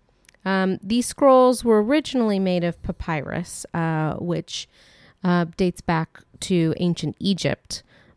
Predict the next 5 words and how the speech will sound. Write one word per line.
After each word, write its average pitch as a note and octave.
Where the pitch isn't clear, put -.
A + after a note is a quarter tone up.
But, E3
um, D#3+
pretty A#3+
shortly F#3+
thereafter, D#3